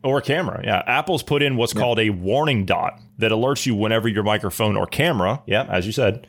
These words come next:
Speaker 1: is activated. That means if any app is surreptitiously recording you. Uh-huh. See, see, it's the app, it's the third party app's problem, right? It-, it's,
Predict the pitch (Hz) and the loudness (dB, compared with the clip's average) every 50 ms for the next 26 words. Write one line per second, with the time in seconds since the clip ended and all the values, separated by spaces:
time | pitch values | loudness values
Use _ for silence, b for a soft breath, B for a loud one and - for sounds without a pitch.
0 | - - - 104 92 110 120 123 - - 87 - - - - - - - - - | -18 -6 -2 0 2 2 0 0 -2 -2 0 0 0 0 -2 -6 -10 -16 -6 -2
1 | 131 147 165 165 156 147 131 107 104 - 147 175 208 196 - 143 135 131 131 - | 0 0 0 2 0 0 0 0 0 0 0 0 0 0 0 0 0 0 0 0
2 | - 120 113 110 104 - - - - - - - - - - 175 175 147 - - | 0 2 2 2 0 -2 -4 -8 -16 -20 -12 -8 -6 -2 0 0 0 0 0 -2
3 | 175 175 175 - 107 98 - - 107 98 95 90 92 92 - - 127 123 110 92 | -4 -4 -2 -2 0 0 0 0 2 2 2 2 0 -2 0 0 2 2 2 2
4 | 87 87 - - - - - 101 87 87 92 85 78 - - _ - - 139 127 | 0 -2 -2 -6 -10 -2 0 0 2 4 2 0 0 -4 -10 _ -2 0 0 0
5 | 120 B B B - - 147 131 117 - - 117 - - 127 110 107 123 127 - | 0 B B B -2 0 0 0 0 0 -2 -2 0 2 2 2 2 0 0 0
6 | 135 120 - 165 151 135 - - 139 120 98 95 - 113 113 101 85 - - - | -2 -2 0 0 -2 0 0 -2 -2 0 -2 -2 0 0 0 0 -2 -4 -6 -4
7 | - 92 92 87 - - - - 104 98 92 92 110 113 113 113 117 123 113 - | -2 -2 -2 -2 -4 -10 -8 -4 -2 -2 0 0 0 0 0 2 2 0 0 -2
8 | - | -6